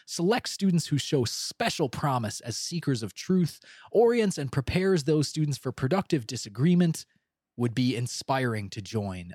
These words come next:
a joy to attend, and a blessing to society," end quote.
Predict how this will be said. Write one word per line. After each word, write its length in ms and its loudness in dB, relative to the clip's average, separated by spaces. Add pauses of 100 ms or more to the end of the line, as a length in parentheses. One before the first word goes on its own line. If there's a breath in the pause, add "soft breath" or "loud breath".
a 100 0
joy 440 2
to 180 -4
attend, 480 -6 (220 loud breath)
and 160 0
a 60 4
blessing 640 -2
to 120 -12
society," 800 -12 (180)
end 200 -12
quote. 380 -14